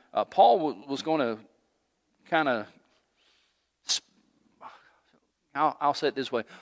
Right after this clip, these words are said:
Paul decided he needed to call Peter out on something. All right? So they had this ongoing relationship, Peter and Paul did.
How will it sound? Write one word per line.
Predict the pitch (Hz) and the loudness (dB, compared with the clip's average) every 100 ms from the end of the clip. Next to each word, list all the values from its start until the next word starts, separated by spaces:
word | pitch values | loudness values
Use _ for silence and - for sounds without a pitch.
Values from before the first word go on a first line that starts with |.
| _ | _
Paul | - 202 233 233 214 | 2 6 8 6 2
decided | 175 175 190 175 170 151 | 0 2 6 6 4 2
he | 180 | -2
needed | 185 170 147 | 0 -2 -2
to | 127 | -6
call | - 156 143 | 2 4 4
Peter | - 139 117 | 0 -2 2
out | 117 101 | 2 2
on | 98 98 | -2 -8
something. | 98 82 - _ _ _ _ _ _ _ _ _ _ - | -10 -10 -16 _ _ _ _ _ _ _ _ _ _ 2
All | 127 | 4
right? | 180 - - - | 4 -2 -20 -2
So | - | 4
they | 185 247 | 8 8
had | 220 202 | 8 6
this | 202 | 6
ongoing | 208 208 190 180 | 6 4 4 4
relationship, | 156 233 - 117 - 85 - | 6 4 2 -8 -12 -16 -8
Peter | 151 151 165 | -4 0 0
and | 160 | 0
Paul | 220 202 | 2 2
did. | 127 95 | 0 -8